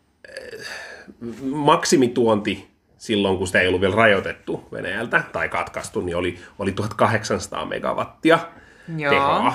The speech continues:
Speaker 1: Ja, ja taas Suomen niinku huippusähkön kulutus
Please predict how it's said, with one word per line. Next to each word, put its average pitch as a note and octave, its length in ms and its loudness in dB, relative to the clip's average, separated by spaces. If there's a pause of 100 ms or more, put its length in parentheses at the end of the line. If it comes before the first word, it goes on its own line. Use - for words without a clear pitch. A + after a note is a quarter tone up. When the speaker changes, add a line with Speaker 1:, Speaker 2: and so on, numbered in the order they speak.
(280)
Speaker 1:
Ja, G#2+ 300 0
ja G#2+ 80 2
taas A2+ 300 2
Suomen D3+ 320 4
niinku A2+ 280 0
huippusähkön A#2 920 0 (160)
kulutus G2+ 720 -6